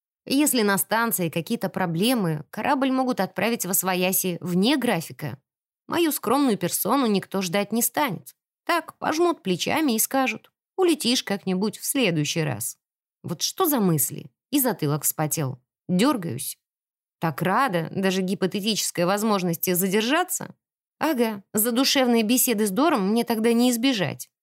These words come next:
А что там в итоге? Поубиваем друг друга на почве неразделённого непонимания? Да уж. "Троя!" Накликала.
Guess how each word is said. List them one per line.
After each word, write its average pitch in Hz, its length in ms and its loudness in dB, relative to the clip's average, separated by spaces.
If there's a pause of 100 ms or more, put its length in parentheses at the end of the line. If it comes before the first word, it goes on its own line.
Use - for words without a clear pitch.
(240)
А 185 220 0
что 269 320 0
там 349 240 2
в 330 80 2
итоге? 277 500 -2 (460)
Поубиваем 311 640 4
друг 190 200 2
друга 208 300 2
на 190 140 2
почве 202 320 0
неразделённого 202 720 2
непонимания? 214 840 0 (520)
Да 175 420 0
уж. - 300 -12 (680)
"Троя!" 226 600 2 (560)
Накликала. 160 840 0